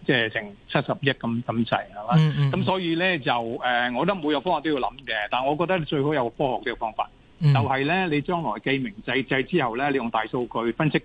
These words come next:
Speaker 1: 到，即係咁你合理啲啊嘛，大家知道，啊，原來平均人用幾多，咁我哋咪去 cap 住佢咯。
Speaker 2: 嗯。
Speaker 1: 另外呢，就要睇住呢啲人啦，就話譬如人哋一般用三次，佢用二十次嘅，咁你咪去捉佢咯，你已經搵到呢啲人，或者停佢卡咯。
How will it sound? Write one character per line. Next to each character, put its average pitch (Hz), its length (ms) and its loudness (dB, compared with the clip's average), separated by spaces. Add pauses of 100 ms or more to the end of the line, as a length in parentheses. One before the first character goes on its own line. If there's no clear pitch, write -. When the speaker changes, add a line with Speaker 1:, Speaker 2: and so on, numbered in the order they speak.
Speaker 1:
到， 107 120 -4 (560)
即 175 60 -2
係 139 220 2
咁 170 160 0
你 160 60 2
合 156 180 -2
理 131 120 0
啲 151 140 2
啊 151 40 -4
嘛， 127 180 -4 (100)
大 120 120 0
家 156 120 0
知 160 140 -2
道， 131 100 0
啊， 135 240 2
原 120 80 -4
來 110 80 -6
平 110 180 -12
均 151 100 0
人 127 80 -2
用 110 100 -6
幾 120 100 -2
多， 135 400 0
咁 139 140 -10
我 120 100 -8
哋 117 40 -12
咪 104 200 -16 (160)
去 113 80 -16 (100)
cap 139 100 0
住 110 220 -10
佢 113 40 -6
咯。 120 200 -2 (140)
Speaker 2:
嗯。 131 160 4
Speaker 1:
另 151 180 2
外 143 140 2
呢， 175 100 2
就 160 140 -2
要 127 160 2
睇 135 260 0
住 131 100 -2
呢 131 120 0
啲 135 100 0
人 113 160 -2
啦， - 160 -12
就 117 140 -4
話 101 140 -2
譬 131 100 4
如 117 60 2
人 98 120 -6
哋 120 120 -4
一 147 80 2
般 156 140 -2
用 110 180 -4
三 131 200 0
次， 123 120 -6
佢 110 180 -2
用 127 140 0
二 107 80 -20
十 107 80 -20 (200)
次 160 60 0
嘅， 123 200 0 (360)
咁 170 140 2
你 156 60 4
咪 117 180 0
去 120 60 -10
捉 156 120 -2
佢 127 160 -2
咯， 131 420 2
你 143 60 -2
已 139 60 -2
經 147 80 2
搵 - 20 0 (100)
到 135 140 0
呢 139 100 2
啲 131 40 2
人， 104 180 0
或 143 80 0
者 156 60 4
停 120 240 -6
佢 - 120 -4
卡 160 140 0
咯。 190 160 -4